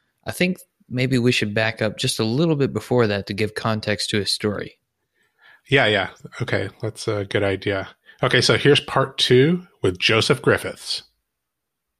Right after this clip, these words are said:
Speaker 2: except that we'll start with Nick talking.
Speaker 1: Maybe it's a misperception because I think in a lot of cases we might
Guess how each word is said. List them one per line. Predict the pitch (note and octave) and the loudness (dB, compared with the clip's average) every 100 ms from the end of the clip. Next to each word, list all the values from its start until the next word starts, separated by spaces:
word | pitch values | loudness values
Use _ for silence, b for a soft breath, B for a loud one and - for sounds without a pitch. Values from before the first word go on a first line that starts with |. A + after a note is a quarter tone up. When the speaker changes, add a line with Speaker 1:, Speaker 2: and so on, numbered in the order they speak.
| _ _ - | _ _ -12
Speaker 2:
except | - G#2+ - | -4 -2 -2
that | |
we'll | G#2 | -4
start | - G#2 G2+ | -2 -2 0
with | G#2 | -2
Nick | G2+ - | -4 -6
talking. | - - C3 - _ _ _ _ _ _ _ _ | -12 -12 -16 -18 _ _ _ _ _ _ _ _
Speaker 1:
Maybe | B2+ C#3 C#3+ | 0 2 4
it's | B2 - | 2 0
a | A#2+ | -2
misperception | A#2 A#2+ - - A2+ F3 F3+ - A2 | 0 -2 -2 -2 -2 0 0 -4 -4
because | A2 A2 B2 A2+ A2+ - | -4 -4 -2 -2 -2 -2
I | A#2+ | -4
think | - B2 | -4 -4
in | A#2+ | -4
a | A2+ | -2
lot | A2 A2+ | 0 0
of | G#2+ | -2
cases | E3+ F3 - A2 B2 A#2 | -2 -2 -2 -2 -4 -6
we | A2 A#2 | -2 -2
might | A2+ G#2+ B2+ - | 0 -2 -2 -6